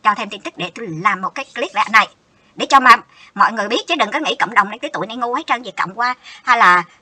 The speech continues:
tôi không muốn nói tới chính trị nè, thực sự con người tôi không có muốn nói chính trị hay tôn giáo gì, tôi chỉ muốn nói là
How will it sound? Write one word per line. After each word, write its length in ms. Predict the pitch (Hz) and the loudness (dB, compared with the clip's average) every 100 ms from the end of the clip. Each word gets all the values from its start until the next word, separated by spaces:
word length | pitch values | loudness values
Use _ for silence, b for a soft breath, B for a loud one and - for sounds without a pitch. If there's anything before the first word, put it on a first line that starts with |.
| - | -10
tôi 100 | 262 | 0
không 220 | 262 254 | 0 0
muốn 140 | 269 | 0
nói 160 | 302 320 | 4 2
tới 140 | 302 | 0
chính 200 | 311 311 339 | -6 -6 -4
trị 200 | 202 180 | -6 -6
nè, 60 | 175 | -10
thực 160 | - - | -10 -8
sự 160 | 170 170 | -8 -10
con 100 | 214 | -10
người 140 | 175 | -10
tôi 100 | 196 | -10
không 200 | - 220 | -8 -6
có 60 | 262 | -6
muốn 180 | 277 294 | -4 -2
nói 140 | 294 - | -4 -4
chính 160 | 294 | -8
trị 180 | 302 - | -8 -8
hay 80 | 170 220 | -8 -10
tôn 140 | 196 | -8
giáo 200 | 180 185 | -6 -6
gì, 200 | 247 160 _ | -6 -16 _
tôi 140 | 240 233 | -8 -8
chỉ 180 | - 240 | -6 -8
muốn 200 | 294 285 | -6 0
nói 200 | 262 359 | 0 0
là 180 | 160 | -4